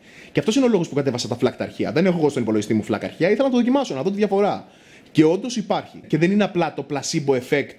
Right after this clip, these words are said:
αυτό το πλασματικό που πιστεύεις εσύ ότι έχει καλύτερο ήχο και δεν έχει. Η ένταση δεν είναι το κριτήριο που θα σου πει την καθαρότητα του ήχου,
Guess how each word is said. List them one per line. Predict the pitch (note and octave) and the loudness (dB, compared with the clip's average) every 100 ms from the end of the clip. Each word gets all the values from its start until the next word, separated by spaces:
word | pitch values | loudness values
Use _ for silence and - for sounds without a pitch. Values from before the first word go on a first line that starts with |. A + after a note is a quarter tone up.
| - _ - - | -20 _ -16 -8
αυτό | A#2+ - | -6 -2
το | D3+ | -2
πλασματικό | D3+ C#3+ D3 C3+ B2+ D3 C#3+ B2+ - _ _ _ | 0 -2 -2 -6 -4 2 2 0 -8 _ _ _
που | C3+ | -2
πιστεύεις | D3+ - F#3+ F#3+ E3+ D#3 | 0 -2 0 0 0 -4
εσύ | D3+ | -2
ότι | D3 | -2
έχει | C#3 | 0
καλύτερο | D#3 C#3+ C3+ C3+ | -2 -2 -2 -4
ήχο | B2 | -4
και | B2 | -4
δεν | A#2+ | -2
έχει. | G#2 - F2 | -4 -6 -4
Η | A#2 | -2
ένταση | C3 C3+ F3 | 0 0 -2
δεν | C3+ E3 | 0 0
είναι | F#3 F#3 D3+ | 2 0 0
το | C#3 | -4
κριτήριο | B2 A2+ C3+ B2+ A2+ F#2+ - | -6 -2 2 4 2 0 -4
που | B2+ | -6
θα | A#2+ | -6
σου | - | -2
πει | B2+ | -2
την | B2+ | 0
καθαρότητα | A2+ A2+ A#2+ A2+ | -2 -2 -4 -2
του | A2 | 0
ήχου, | A2 D#3 | 2 2